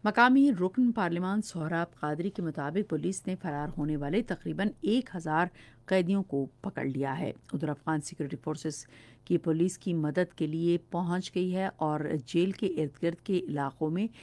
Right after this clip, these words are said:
शहरियों को निकालकर दूसरी जगह मुंतकिल किया जा रहा है। खैबर पख्तूनख्वा हुकूमत ने सूबे भर के दीनी मदारस में खेलों के मंसूबे शुरू करने का फैसला किया है।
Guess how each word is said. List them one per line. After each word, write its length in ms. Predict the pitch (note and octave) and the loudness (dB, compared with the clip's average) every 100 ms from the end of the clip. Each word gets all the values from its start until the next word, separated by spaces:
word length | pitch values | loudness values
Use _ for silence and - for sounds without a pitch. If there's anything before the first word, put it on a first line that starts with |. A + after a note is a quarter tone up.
| - - | -20 -18
शहरियों 420 | - A3 G#3 A#3+ | 0 2 4 2
को 140 | A#3+ E3+ | 0 -2
निकालकर 480 | D3+ F3+ F3 F3+ E3+ | -2 -2 -4 -4 -6
दूसरी 340 | - F#3+ - F#3+ | -4 -6 -4 -6
जगह 240 | C#3+ - | -4 -4
मुंतकिल 500 | C#3+ C#3+ C#3 C#3 F3 G#3+ - | -2 -2 -4 -6 -6 -6 -4
किया 240 | G3 D3+ | -2 -2
जा 160 | C3+ C3 | -4 -4
रहा 280 | C3+ D3+ C#3+ | -4 -6 -6
है। 180 | D3+ - - _ _ _ _ _ - _ - - - - - | -8 -10 -16 _ _ _ _ _ -20 _ -20 -20 -20 -16 2
खैबर 220 | A#3+ B3 | 4 4
पख्तूनख्वा 480 | A#3+ - B3+ A#3 C4 | 0 -2 -2 0 0
हुकूमत 440 | A#3 A#3 A#3+ B3 | 0 0 0 0
ने 120 | A3+ G#3+ | -2 -2
सूबे 300 | A3 F#3+ F#3 | -2 -2 -2
भर 200 | E3 E3+ | -4 -4
के 180 | - F3 | -2 -2
दीनी 280 | E3+ E3+ F3+ | 0 0 2
मदारस 500 | E3 D3 C#3+ E3 - | 0 -2 -4 -4 -4
में 100 | D#3+ - | -4 -4
खेलों 280 | F3+ E3 F3+ | -6 -6 -4
के 200 | F3 E3 | -2 -2
मंसूबे 500 | C#3+ C#3 - E3+ F3+ | -2 -4 -6 -2 -2
शुरू 200 | F3+ D#3 | -2 -6
करने 280 | D#3 D3 D3 | -6 -6 -4
का 140 | C#3 D3 - | -4 -6 -4
फैसला 380 | E3 D3 - - - | -4 -4 -6 -8 -4
किया 220 | F3+ D#3 D3+ | -2 -2 -4
है। 200 | - | -8